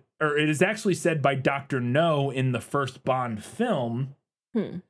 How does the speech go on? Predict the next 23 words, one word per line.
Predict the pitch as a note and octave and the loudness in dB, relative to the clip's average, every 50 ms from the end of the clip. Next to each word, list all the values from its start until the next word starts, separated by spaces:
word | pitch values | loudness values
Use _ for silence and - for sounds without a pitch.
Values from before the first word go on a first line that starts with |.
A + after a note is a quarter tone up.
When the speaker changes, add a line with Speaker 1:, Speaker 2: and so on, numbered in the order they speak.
| _ _ _ _ _ | _ _ _ _ _
Speaker 1:
And | C#3 C#3+ D3+ | -2 0 2
then | D3+ D#3 D3+ | 2 2 0
it | D3 | 0
is | C#3+ C3+ C3+ | -2 -2 0
not | D#3 D#3 D#3+ D#3 D3+ C3 | 2 2 2 0 -2 -6
said | - - D3+ D3+ D3 B2+ | -4 -2 -2 0 2 2
by | C3+ C#3 | 2 2
Bond | C3+ B2 C#3+ C#3+ C#3+ D3 D3 B2+ | 4 2 2 2 2 -2 -4 -4
himself | - C#3+ B2+ A#2+ A#2 - - - A#3+ A3+ F#3 D#3+ C#3+ C3+ - - | -4 -4 -4 -4 -4 -6 -4 0 0 2 2 0 -2 -4 -8 -6
until | C#3+ C3 B2+ - C3 A#2+ | -6 -6 -4 -4 -4 -4
Goldfinger, | B2 A2 - D#3+ E3 E3 D#3 C3 - - C3 B2+ A#2+ A#2 A#2 | -4 -2 0 2 2 2 0 -2 -4 -6 -6 -4 -2 -2 -2
which | A2+ A2 A2 - | -2 -4 -4 -6
is | A2 G2+ G#2+ | -8 -6 -6
the | A2 G#2+ | -8 -10
third | - _ - B2+ B2 A#2+ A2+ G#2 | -8 _ -4 -2 -2 -2 -4 -6
film, | - - G#2+ G2+ F#2+ G2+ | -6 -8 -8 -6 -6 -6
the | F#2+ G2+ | -6 -4
one | G2+ A#2 A2+ G#2+ | -4 -4 -4 -4
right | G#2 G#2 G#2+ G#2 | -4 -4 -4 -6
before | - G#2+ - - A2+ A2 G#2 | -8 -12 -8 -6 -6 -4 -4
this | G2+ G2 F#2+ - - | -6 -6 -8 -10 -4
one. | - G3+ | -2 -2
Speaker 2:
Yeah. | F3 E3+ E3+ F3+ | 0 0 -2 -4